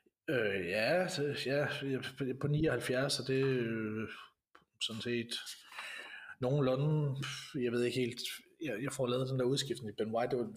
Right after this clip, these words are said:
fuldstændig, øh, s-, spild af, spild af udskiftning, kan man sige, for at dække af for Arquet.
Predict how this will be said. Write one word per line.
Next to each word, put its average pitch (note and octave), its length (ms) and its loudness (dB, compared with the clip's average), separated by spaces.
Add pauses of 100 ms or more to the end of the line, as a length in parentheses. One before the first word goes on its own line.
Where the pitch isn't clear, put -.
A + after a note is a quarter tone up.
(100)
fuldstændig, A#2 520 0
øh, G#2+ 440 -4 (460)
s-, - 400 -4
spild C3+ 240 0
af, G#2+ 220 -2 (640)
spild B2 180 0
af B2 40 4
udskiftning, B2 540 -2
kan A#2 100 -6
man A2+ 100 -2
sige, A#2 240 0
for A#2 100 2
at A2 100 -2
dække A2+ 180 -2
af B2 140 2
for A2+ 400 -2
Arquet. A#2 340 -2